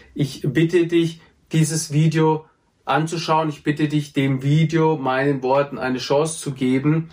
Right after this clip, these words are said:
Und wenn ein Video bisher irgendwie dabei gewesen ist oder wenn eine Aussage bisher davon dabei gewesen ist, wo du gesagt hast, „Ja, also irgendwie hat er da schon recht“, dann bitte gib diesem Video eine Chance. Wenn du im Religionsunterricht bist, dann musst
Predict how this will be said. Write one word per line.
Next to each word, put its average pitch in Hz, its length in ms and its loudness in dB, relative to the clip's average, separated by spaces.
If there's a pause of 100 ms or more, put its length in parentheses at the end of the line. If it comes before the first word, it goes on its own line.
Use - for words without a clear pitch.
Und 135 200 0
wenn 165 240 0
ein 160 260 0
Video 165 300 0
bisher 160 540 -2
irgendwie 170 280 0
dabei 160 400 0
gewesen 135 520 -4
ist - 180 -8
oder 139 220 0
wenn 143 180 -2
eine 160 300 0
Aussage 156 500 0
bisher - 340 0
davon 143 460 0
dabei 135 380 2
gewesen 143 500 0
ist, 107 180 -8
wo 117 100 -4
du 120 120 -6
gesagt 131 420 -2
hast, - 320 -8
„Ja, 127 560 0
also 135 260 -2 (120)
irgendwie 214 440 2
hat 170 120 0
er 185 120 0
da 156 160 0
schon 131 180 -10
recht“, 180 280 -2 (280)
dann 160 400 0
bitte 160 380 2 (200)
gib 156 300 0 (180)
diesem 147 300 2
Video 143 240 2
eine 131 220 0
Chance. 131 580 -4 (100)
Wenn 135 160 2
du 143 80 4
im 139 80 2
Religionsunterricht 165 1040 0
bist, 165 260 0
dann 135 200 0
musst 143 280 -4